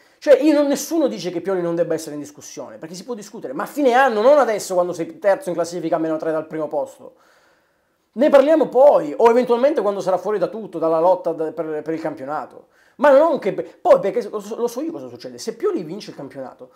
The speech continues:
il merito sarà dei giocatori, perché la squadra era troppo forte ed era ovvio vincere il campionato con questi giocatori. Ma quando mai?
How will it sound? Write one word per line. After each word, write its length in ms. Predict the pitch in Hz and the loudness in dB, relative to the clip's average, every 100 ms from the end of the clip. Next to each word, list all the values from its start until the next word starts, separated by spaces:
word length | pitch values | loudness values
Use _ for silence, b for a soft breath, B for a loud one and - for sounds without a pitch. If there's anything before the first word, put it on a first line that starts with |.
| b | b
il 100 | - | -8
merito 340 | 302 330 330 285 | -2 -2 -2 -6
sarà 180 | 226 233 | -8 -6
dei 100 | 226 | -6
giocatori, 640 | 226 226 175 156 156 _ _ | -6 -6 -6 -8 -12 _ _
perché 160 | - 208 | -10 -4
la 80 | 220 | -2
squadra 220 | 240 262 | 2 2
era 100 | 202 | 2
troppo 200 | 196 202 | -4 -8
forte 280 | - 285 233 | -2 -2 0
ed 60 | |
era 140 | 180 170 | 0 0
ovvio 180 | 190 160 | -2 -6
vincere 260 | 156 156 | -8 -12
il 60 | 139 | -14
campionato 380 | 139 139 143 139 | -14 -12 -12 -12
con 80 | |
questi 180 | 131 120 | -16 -16
giocatori. 200 | 139 131 | -14 -10
Ma 120 | 156 | -6
quando 320 | 160 285 311 240 | 0 0 0 -2
mai? 320 | 156 - | -4 -12